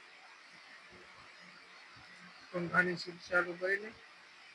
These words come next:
મસ્ત પંખો ચાલુ કરી નાખ્યો. આમ તો બે ત્રણ દિવસથી થોડું ઓછું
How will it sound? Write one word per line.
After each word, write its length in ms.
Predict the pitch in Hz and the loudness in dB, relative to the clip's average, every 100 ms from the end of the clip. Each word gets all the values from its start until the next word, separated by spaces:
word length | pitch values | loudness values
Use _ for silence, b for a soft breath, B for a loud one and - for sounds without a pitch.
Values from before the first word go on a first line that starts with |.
| - | -8
મસ્ત 360 | 185 - - 180 | -6 -6 -8 -2
પંખો 280 | 180 170 180 | 0 2 2
ચાલુ 260 | 180 175 | 2 2
કરી 160 | 170 180 | 2 0
નાખ્યો. 500 | 180 170 180 - 202 214 - - - - - - - - | -2 -8 -10 -10 -16 -16 -16 -18 -18 -18 -18 -12 -8 0
આમ 140 | 175 | 0
તો 440 | 175 185 185 185 180 - 185 | 2 6 8 8 4 2 10
બે 120 | 180 | 10
ત્રણ 280 | - 185 180 | 12 4 8
દિવસથી 760 | 180 180 175 - 185 185 180 | 8 8 8 4 6 8 8
થોડું 680 | 175 - 180 180 175 - 185 | 4 6 10 10 10 4 -6
ઓછું 500 | 170 - 196 175 170 | -2 4 6 8 6